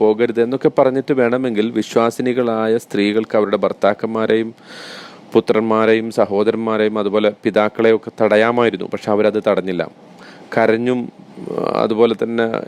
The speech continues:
ഏതെങ്കിലും തരത്തിലുള്ള സങ്കടങ്ങൾ പ്രകടിപ്പിച്ചിട്ട് അവരുടെ തീരുമാനത്തിൽ അവർ ഒരു തരത്തിലുള്ള അയവും വരുത്തിയില്ല. മറിച്ച് പുരുഷന്മാരിൽ കൂടുതൽ വീര്യവും ആത്മധൈര്യവും പകരുകയാണ് അവർ ചെയ്തത്. അതായത് ഇസ്ലാമിക പ്രവർത്തനത്തിന് വേണ്ടി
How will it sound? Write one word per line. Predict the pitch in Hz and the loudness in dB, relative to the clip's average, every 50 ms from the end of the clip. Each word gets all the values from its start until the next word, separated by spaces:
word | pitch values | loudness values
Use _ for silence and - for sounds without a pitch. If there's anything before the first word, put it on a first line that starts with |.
| - 113 | -2 -2
ഏതെങ്കിലും | 113 110 113 113 117 120 110 | 0 0 0 -2 -2 -2 -2
തരത്തിലുള്ള | 120 107 - 110 113 - - | -4 -4 -2 -2 -2 0 0
സങ്കടങ്ങൾ | 120 107 107 104 110 107 110 117 117 113 110 | -2 -2 0 0 0 0 0 -2 -4 -2 0
പ്രകടിപ്പിച്ചിട്ട് | 110 107 107 110 101 - 110 101 110 98 - 110 | 0 0 0 0 -2 -4 -6 -8 -4 -2 0 0
അവരുടെ | 107 110 107 - - | 2 0 -2 -4 -4
തീരുമാനത്തിൽ | 107 104 104 104 110 110 110 107 - 110 107 107 | -4 -4 -2 -2 0 -2 -2 -2 0 0 0 0
അവർ | 107 104 107 - - - - 139 | 0 -2 -4 -6 -10 -10 -4 -2
ഒരു | - 123 131 139 | 0 2 4 2
തരത്തിലുള്ള | 139 131 - - 123 120 113 110 - - - - - - - - - - - - - | 2 0 0 -2 -2 -2 -2 -4 -6 -16 -20 -20 -20 -20 -20 -20 -20 -12 -6 -2 0
അയവും | 92 98 104 107 110 117 113 | 2 2 2 2 0 0 -2
വരുത്തിയില്ല. | 107 101 92 - - 92 85 87 - - | -2 -2 -2 -2 -2 -2 -2 -2 -4 -2
മറിച്ച് | 98 92 101 - - 160 220 - _ _ _ - - - - - - - - - - - - - - - | -2 -2 -2 0 0 0 0 0 _ _ _ -20 -20 -20 -20 -20 -20 -20 -20 -20 -20 -20 -20 -20 -2 0
പുരുഷന്മാരിൽ | 117 113 107 - 123 117 120 120 117 110 107 - - | 0 0 2 0 -2 0 2 2 2 0 -2 -4 -4
കൂടുതൽ | 107 104 104 101 104 101 95 | -2 0 0 0 0 0 -2
വീര്യവും | 104 101 104 107 107 117 123 131 131 110 98 | -2 -2 -2 0 0 0 0 0 -2 -2 -2
ആത്മധൈര്യവും | 98 - - 117 117 117 113 123 120 110 113 110 107 104 | -2 -4 -2 -2 0 2 4 4 4 2 0 0 0 0
പകരുകയാണ് | 101 95 98 101 90 95 95 95 95 92 | 0 0 0 -2 -2 -2 -2 -2 -2 -2
അവർ | 90 90 90 - | -2 -4 -2 -2
ചെയ്തത്. | 95 82 80 80 - - | -4 -4 -4 -6 -8 -2
അതായത് | - 98 101 107 113 113 | 0 0 0 2 0 -4
ഇസ്ലാമിക | - 110 110 107 113 117 117 123 113 - | -4 -2 -2 -2 -2 -2 -2 -4 -2 0
പ്രവർത്തനത്തിന് | 117 113 107 107 113 - 117 113 110 - - 120 117 113 113 | 0 0 0 -2 -4 -4 -6 -6 -6 -8 -8 -6 -2 0 0
വേണ്ടി | 110 110 110 107 120 | -2 -2 -2 -2 -4